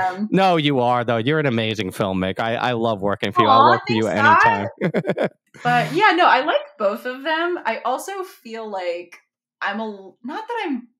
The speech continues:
Speaker 1: biased, biased, but I feel like with The Departed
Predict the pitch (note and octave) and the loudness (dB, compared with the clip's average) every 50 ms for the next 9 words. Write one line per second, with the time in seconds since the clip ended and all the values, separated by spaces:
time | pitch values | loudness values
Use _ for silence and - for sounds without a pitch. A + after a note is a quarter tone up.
0 | _ _ - G3 F3+ F3 F3 F3+ F#3+ G3+ G#3+ G#3+ - - A#3+ A#3+ A#3+ B3 B3+ B3+ | _ _ -6 -6 -4 -4 -4 -6 -6 -8 -10 -10 -6 -2 -2 -2 -2 -2 -6 -10
1 | B3+ - A#3+ A#3 A#3 A#3+ A#3+ C4 B3 B3+ C#4 C4+ D4+ D4+ D4+ D#4 A#3+ A#3 A#3 A3+ | -10 -10 -10 -8 -8 -8 -8 -8 -6 -6 -6 -8 -10 -14 -14 -14 -12 -12 -12 -14
2 | - _ _ - F3 F3+ F3+ F3+ G3 G#3+ A3+ A#3+ B3+ A3+ | -14 _ _ -10 -8 -8 -8 -8 -10 -10 -10 -10 -10 -10